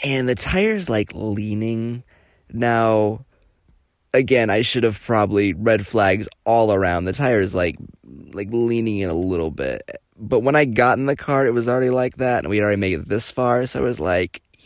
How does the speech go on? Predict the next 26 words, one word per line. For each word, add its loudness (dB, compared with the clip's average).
"Yeah, -4
your -6
tire's 0
leaning. -4
I -6
guess -4
just -4
keep -2
going." 2
That 2
was 0
a -2
bad -2
idea. -2
Like, -6
bad 2
idea, 0
past -6
Aaron. -6
You -2
are 0
an -8
idiot. -4
<laughs> -20
So, 4
um, 2